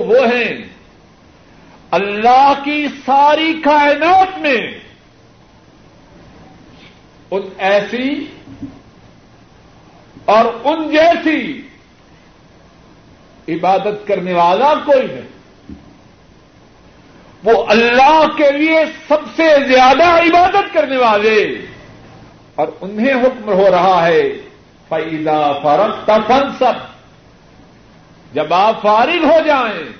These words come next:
اتنی عبادت کیجیے کہ آپ تھک جائیں، وَإِلَىٰ رَبِّكَ فَارْغَب، اور اپنے رب کی طرف رغبت کیجیے۔ اگر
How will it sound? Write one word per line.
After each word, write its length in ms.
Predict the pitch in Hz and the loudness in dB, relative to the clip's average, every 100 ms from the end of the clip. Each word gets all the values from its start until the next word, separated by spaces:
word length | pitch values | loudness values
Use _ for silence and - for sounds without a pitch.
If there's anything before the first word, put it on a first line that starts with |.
| _ _ _ _ _ _ _ _ - - - | _ _ _ _ _ _ _ _ -20 -20 -10
اتنی 380 | 233 233 262 330 | -10 -10 -6 -2
عبادت 720 | 302 311 302 302 311 403 - | -2 0 0 2 2 -2 -2
کیجیے 440 | 359 320 262 254 233 185 - - - - - - _ | -2 0 0 2 2 2 -4 -14 -20 -20 -20 -20 _
کہ 100 | - | -14
آپ 380 | - 185 233 - | -2 0 -2 -4
تھک 220 | 269 277 | -6 -4
جائیں، 500 | 285 240 143 107 - - - - - - - - - - _ - - | -4 -4 -4 -14 -20 -20 -20 -20 -20 -20 -20 -20 -20 -20 _ -20 -8
وَإِلَىٰ 680 | 160 156 156 156 147 143 139 | -6 -4 -4 -2 0 0 0
رَبِّكَ 520 | 165 175 139 151 151 143 - | -2 -6 -8 -6 -2 -2 0
فَارْغَب، 480 | 202 254 262 311 320 - - _ _ _ _ _ _ _ | 2 2 2 0 -2 -8 -20 _ _ _ _ _ _ _
اور 160 | 175 175 | -4 -2
اپنے 420 | 185 180 - 196 233 | -4 -6 -8 -4 0
رب 520 | 185 151 170 - - | 0 0 -2 -4 -12
کی 120 | 208 | -8
طرف 360 | 170 185 254 262 | -4 -2 -2 0
رغبت 540 | 240 226 233 381 359 | 0 0 0 -2 0
کیجیے۔ 600 | 392 330 240 170 131 101 - - - _ _ _ _ _ _ _ - _ _ - - - _ - - - | 0 0 -4 -8 -10 -8 -8 -8 -14 _ _ _ _ _ _ _ -20 _ _ -20 -20 -20 _ -20 -20 -10
اگر 240 | 151 185 | -6 -4